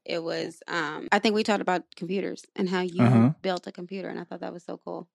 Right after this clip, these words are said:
Speaker 2: Oh, yeah. Yeah, I was, uh, I have a,
Speaker 1: Yeah.
Speaker 2: I have a background in, uh,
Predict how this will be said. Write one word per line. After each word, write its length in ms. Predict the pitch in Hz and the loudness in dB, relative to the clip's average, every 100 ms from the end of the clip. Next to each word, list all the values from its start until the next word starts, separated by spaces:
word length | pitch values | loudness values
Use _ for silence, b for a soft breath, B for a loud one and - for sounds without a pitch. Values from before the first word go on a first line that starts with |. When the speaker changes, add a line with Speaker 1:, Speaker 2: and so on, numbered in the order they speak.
| _ - | _ 4
Speaker 2:
Oh, 220 | 120 98 | 4 2
yeah. 260 | 95 101 - - - 110 | -4 -6 -10 -16 -14 -10
Yeah, 220 | 104 101 | -10 -10
I 40 | |
was, 240 | 107 107 - | -10 -12 -12
uh, 180 | - - | -12 -6
I 40 | 269 262 | -4 0
have 120 | 113 | 0
a, 140 | 104 98 | 0 0
Speaker 1:
Yeah. 120 | 110 | 0
Speaker 2:
I 20 | |
have 100 | 113 | 2
a 40 | 107 | 4
background 480 | 110 104 113 107 107 | 4 6 4 4 6
in, 260 | 107 101 | 6 4
uh, 420 | - 107 98 95 | 0 0 0 -2